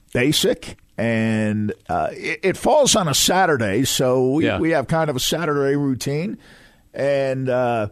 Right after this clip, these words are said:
Speaker 1: uh, you know, it, it, it, later today, we'll probably go out and walk a little bit.
Speaker 2: Yep.
Speaker 1: It's beautiful outside.
Speaker 2: Oh, I know.
Speaker 1: What
Speaker 2: I know.
Speaker 1: a, I
Speaker 2: It's
Speaker 1: mean, we, we've <laughs> talked about the spectacular weather we're getting. Uh, I know winter,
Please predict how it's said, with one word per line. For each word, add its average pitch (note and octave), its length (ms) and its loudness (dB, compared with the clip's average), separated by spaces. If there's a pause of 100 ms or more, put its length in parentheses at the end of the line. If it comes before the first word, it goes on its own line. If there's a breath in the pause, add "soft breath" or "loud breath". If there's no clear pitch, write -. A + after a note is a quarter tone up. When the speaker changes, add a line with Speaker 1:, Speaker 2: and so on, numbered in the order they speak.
(400 soft breath)
Speaker 1:
uh, - 320 -8 (440)
you B2 140 -2
know, B2+ 240 0
it, G#2+ 260 -2
it, G2+ 240 -2
it, G2+ 400 -4
later A#2+ 360 0
today, C#3 400 2
we'll F#3+ 120 2
probably B2+ 360 0
go C3+ 160 2
out D3+ 320 2
and E2+ 280 -4 (320)
walk A#2+ 340 0
a C#3 40 -2
little D3 220 0
bit. C#3 420 -2
Speaker 2:
Yep. A#2 200 0
Speaker 1:
It's - 100 -10
beautiful F#2+ 680 -2
outside. D#2+ 600 -4
Speaker 2:
Oh, A2 140 0
I G2 140 0
know. F2 400 -4
Speaker 1:
What D3+ 200 0
Speaker 2:
I C#3 40 0
know. B2+ 80 -2
Speaker 1:
a, - 40 -2 (120)
I G#2+ 160 -2
Speaker 2:
It's C3 80 0
Speaker 1:
mean, A#2+ 360 -2 (220)
we, C#3 200 2
we've C3 280 2
<laughs> - 0 -
talked - 280 0 (200)
about A#2+ 240 -8
the B2+ 240 -2 (440 loud breath)
spectacular B2+ 720 0
weather C3 280 2
we're G2+ 180 2
getting. F#2+ 400 0 (240 soft breath)
Uh, F#2+ 280 0
I G#2+ 80 0
know C3+ 140 2
winter, C#3 480 2